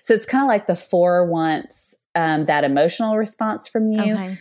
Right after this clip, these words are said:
Speaker 1: They want this passionate energy from you 'cause they are feeling passionate about everything that they are talking about. So if they aren't passionate about it, they don't have time for it. But whatever they're engaging with you on, they are gonna have passion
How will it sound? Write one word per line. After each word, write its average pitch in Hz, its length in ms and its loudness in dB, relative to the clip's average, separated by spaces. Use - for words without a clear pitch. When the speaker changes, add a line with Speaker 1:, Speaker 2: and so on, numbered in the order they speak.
Speaker 1:
They 185 300 4
want 214 240 2
this 165 240 0
passionate 165 680 -2
energy 151 400 0
from 143 260 -2
you 143 180 -2
'cause 165 240 -2
they 220 240 4
are 196 80 4
feeling 170 380 0
passionate 156 640 -4
about 139 340 -2
everything 143 960 -4
that 156 160 -2
they 151 160 4
are 143 100 4
talking 135 460 -6
about. 90 320 -4
So 156 480 2
if - 300 -2
they 165 280 4
aren't 226 260 0
passionate 202 480 0
about 165 240 0
it, - 100 0
they 156 100 2
don't 156 180 -2
have 143 180 -6
time 185 300 -2
for 180 280 2
it. 170 160 0
But 160 180 2
whatever 185 520 2
they're 180 280 2
engaging 160 580 0
with 156 180 -4
you 160 220 2
on, 156 420 0
they 160 220 4
are 156 140 2
gonna 147 180 -2
have 139 280 -6
passion 185 500 -4